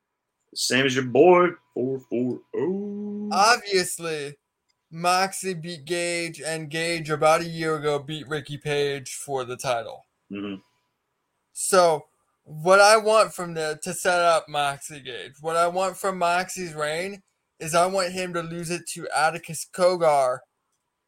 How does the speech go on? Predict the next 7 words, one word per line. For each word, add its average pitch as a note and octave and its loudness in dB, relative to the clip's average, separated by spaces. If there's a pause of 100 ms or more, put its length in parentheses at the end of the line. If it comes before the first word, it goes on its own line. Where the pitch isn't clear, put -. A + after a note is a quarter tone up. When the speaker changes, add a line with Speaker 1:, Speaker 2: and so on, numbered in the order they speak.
(100)
Speaker 2:
to F3+ -6
set E3+ 2
up D3+ 4
Cogar F3+ 4
versus D3+ -8 (340)
Ricky D#3+ -6
Page. C3+ -6